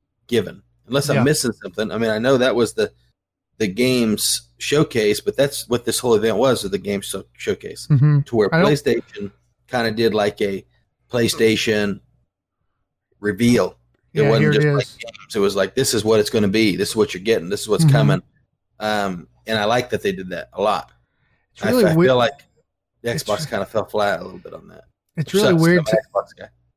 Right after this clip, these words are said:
Speaker 2: Yeah, it's really weird to me, and maybe I've missed something along the way, guys, with the Xbox, re-, the actual console reveal. Was there a video that they put out on this?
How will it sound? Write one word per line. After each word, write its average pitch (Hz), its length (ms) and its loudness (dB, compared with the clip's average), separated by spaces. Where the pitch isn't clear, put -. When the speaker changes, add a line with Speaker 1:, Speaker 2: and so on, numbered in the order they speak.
Speaker 2:
Yeah, 170 260 4
it's - 120 -4
really 226 200 4
weird 175 300 4
to - 80 0
me, 156 140 4
and 147 100 4
maybe 170 280 4
I've 147 140 2
missed 151 240 2
something 147 300 -6
along 143 260 -2
the 139 40 -2
way, 139 220 0
guys, 139 400 0
with 147 100 -2
the 156 120 2
Xbox, 147 520 0
re-, 160 120 -14
the 165 100 2
actual 151 300 0
console 165 540 2
reveal. 175 480 4
Was 196 280 4
there 240 180 6
a 202 40 6
video 185 340 4
that 196 160 0
they 208 120 2
put 214 200 0
out 208 160 4
on 202 140 4
this? 208 400 0